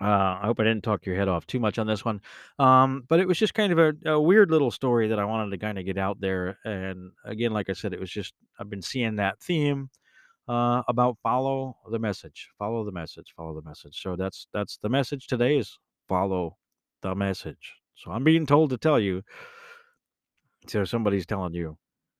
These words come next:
follow the message. <laughs> All right? So if you guys have any questions or comments about any of that kind of stuff, you know, you can find me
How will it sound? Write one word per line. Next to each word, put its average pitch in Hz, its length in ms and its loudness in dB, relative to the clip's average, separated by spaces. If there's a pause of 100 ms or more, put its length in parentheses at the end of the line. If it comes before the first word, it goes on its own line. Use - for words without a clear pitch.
(100)
follow 82 240 -6
the 80 80 -8
message. 80 480 -12 (160)
<laughs> - 140 -18
All 101 80 -2
right? 135 280 0 (540)
So 113 320 4 (720)
if - 60 -6
you 269 140 10
guys 214 240 8
have 180 220 8
any 147 400 2 (180)
questions 139 540 4
or 135 120 4
comments 123 460 0
about 117 200 4
any 110 200 0
of 104 60 2
that 107 180 2
kind 107 160 -4
of 95 80 -4
stuff, 101 340 -2
you 131 80 -2
know, 123 180 2
you 113 200 0
can 110 180 -10
find 101 300 -6
me 98 340 -6